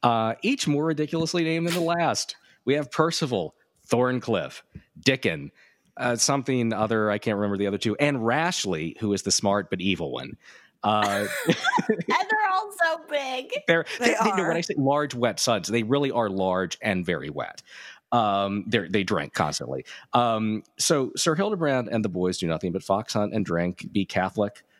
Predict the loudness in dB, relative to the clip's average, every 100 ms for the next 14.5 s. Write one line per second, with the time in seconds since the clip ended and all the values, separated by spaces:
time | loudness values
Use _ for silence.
0 | _ -2 0 2 0 2 0 2 2 0
1 | -2 0 0 -2 -4 0 2 2 2 0
2 | 0 -4 -4 -2 -2 -4 -4 -2 0 0
3 | -2 -4 -4 -6 -8 -8 -6 -8 -8 -16
4 | -20 -8 -2 0 0 0 0 0 0 0
5 | 0 2 2 2 0 0 0 0 0 -2
6 | -4 -2 -2 -2 -4 -6 -8 -6 -6 -4
7 | -8 -6 0 0 0 -2 -4 _ 0 0
8 | 2 -4 -8 _ _ -4 -4 -2 -2 0
9 | 0 2 0 -2 0 0 -2 -2 0 0
10 | 0 0 2 0 0 -2 -2 0 2 2
11 | 0 2 0 -2 -8 -16 -20 -2 0 2
12 | 2 2 0 0 0 0 0 0 0 0
13 | 0 2 0 -2 -2 -2 0 0 0 -2
14 | 0 0 0 -2